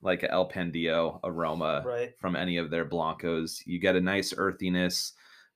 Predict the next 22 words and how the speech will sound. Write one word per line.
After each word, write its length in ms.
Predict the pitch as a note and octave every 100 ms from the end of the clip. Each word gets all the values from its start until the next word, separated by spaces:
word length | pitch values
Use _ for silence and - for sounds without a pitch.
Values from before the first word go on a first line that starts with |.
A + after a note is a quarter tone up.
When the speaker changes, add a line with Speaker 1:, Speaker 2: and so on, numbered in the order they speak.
| _
Speaker 1:
but 240 | G2 D#2
then, 460 | G2 G2+ G#2 G2 F2+
you 140 | - G2
know, 80 | E2
Speaker 2:
Not 80 | D#2+
Speaker 1:
from 80 | F#2+
Speaker 2:
too 80 | E2+
Speaker 1:
the 60 |
Speaker 2:
much 100 | F2
Speaker 1:
agave, 360 | F2+ F2 F2+ F2+
Speaker 2:
sweetness. 400 | B2+ A#2+ - - _ _ _ _ _ _ _ _
Speaker 1:
but 140 | A2 A2
you 80 |
get 180 | A#2 C#3
that 140 | C#3 G#2
minerality. 680 | G2 F2+ E2+ D2+ D2 D2 -
Speaker 2:
Right. 300 | A#2 A2+ A2
Speaker 1:
The 80 | -
minerality 600 | G#2 A2 G2+ G2 F#2 F2+
really 300 | F2 F2+ F#2+
comes 340 | F2+ F#2+ F2 -
through. 300 | F2 E2+ E2+